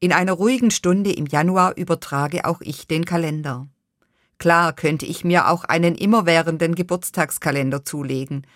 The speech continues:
Das würde die Sache erleichtern und verkürzen. Aber es würde mir auch etwas Kostbares nehmen. Dieses Innehalten ist mir wichtig, zu schauen, wer gehört alles zu meinem Leben, wer hat einen Platz in meinem Herzen, wer kommt neu dazu,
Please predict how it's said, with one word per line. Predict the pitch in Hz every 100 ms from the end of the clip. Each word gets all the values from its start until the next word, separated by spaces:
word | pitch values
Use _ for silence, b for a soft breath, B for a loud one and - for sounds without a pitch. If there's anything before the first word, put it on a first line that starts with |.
| b b -
Das | 160 -
würde | 180 185
die | 175
Sache | 175 170 -
erleichtern | - 147 135 143 - 165
und | 156 170
verkürzen. | 185 175 - - - 139 - _ _ _ _ -
Aber | 190 214 254
es | 233 -
würde | 190 214
mir | 214 214 -
auch | 196 -
etwas | 151 180 175
Kostbares | - 165 - - 175 185 -
nehmen. | 160 165 156 151 151 _ _ _ _ _
Dieses | 160 170 -
Innehalten | - 190 214 208 202 208 214 208
ist | 180 -
mir | 156 147
wichtig, | 190 - - 196 - -
zu | -
schauen, | 143 - 175 202 208 208 B B B
wer | 214 285
gehört | 247 214 214 -
alles | 190 185 -
zu | 185
meinem | 160 156 147
Leben, | 139 156 180 202
wer | 170 156
hat | 156 -
einen | 147 143
Platz | - 165 202 -
in | - 165
meinem | 156 147
Herzen, | 151 151 175 - 190 170
wer | 160
kommt | 170 165 -
neu | 156 151
dazu, | 147 - - 165 190